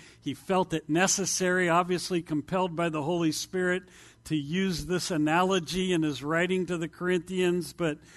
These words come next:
but he really felt it difficult to boast. And so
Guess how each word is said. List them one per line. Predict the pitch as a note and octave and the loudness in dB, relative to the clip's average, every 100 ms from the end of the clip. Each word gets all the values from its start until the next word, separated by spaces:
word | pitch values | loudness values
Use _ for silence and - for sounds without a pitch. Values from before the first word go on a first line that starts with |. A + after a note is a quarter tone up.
| - - | -20 -8
but | - F#3+ | 0 2
he | G3+ | 4
really | B3+ D4 C4+ | 4 4 4
felt | - A#3 A3 | 2 4 4
it | G3 E3+ B2+ | 0 -4 -4
difficult | G#3+ A3+ A#3+ F3 F#3+ E3 | 0 0 0 -2 -4 -2
to | E3+ | -4
boast. | D3 G#3 F3 E3 - | 2 4 4 0 -2
And | F3+ | -4
so | - G#3+ G3+ F#3+ | 0 2 2 0